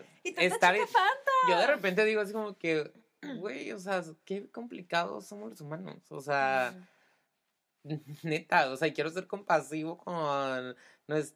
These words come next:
Speaker 2: o sea, con las relaciones o con esto y el otro, y de repente me toca escuchar a veces tantas cosas en relaciones que dices, "Fuck, o sea, neta, quiero esto". Y obviamente estoy generando un miedo, yo sé, miedo al compromiso,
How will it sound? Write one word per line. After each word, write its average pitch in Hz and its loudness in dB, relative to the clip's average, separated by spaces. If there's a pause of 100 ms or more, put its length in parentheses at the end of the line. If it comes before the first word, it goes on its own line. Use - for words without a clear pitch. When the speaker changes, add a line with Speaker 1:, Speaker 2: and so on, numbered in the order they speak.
(140)
Speaker 2:
o 139 -2
sea, 131 2
con 139 -2
las 131 0
relaciones 147 -4
o 175 -8
con 131 -4
esto 139 -4
y 165 -2
el 139 0
otro, 139 -2
y 170 0
de 156 4
repente 139 -6
me 101 -14
toca - -16
escuchar 185 -8
a 147 2
veces 185 -6 (440)
tantas 180 -4
cosas 247 -2
en 240 -10
relaciones 185 -6
que 196 -14
dices, 185 -12
"Fuck, - -8
o 175 -10
sea, 156 -6
neta, 160 -8 (440)
quiero 190 -6
esto". - -12 (1040)
Y 151 -2
obviamente 120 -2
estoy 117 -20
generando 127 -6
un 170 -6
miedo, 214 2
yo 117 -2
sé, 180 -4
miedo 107 -12
al 110 -18
compromiso, 160 -6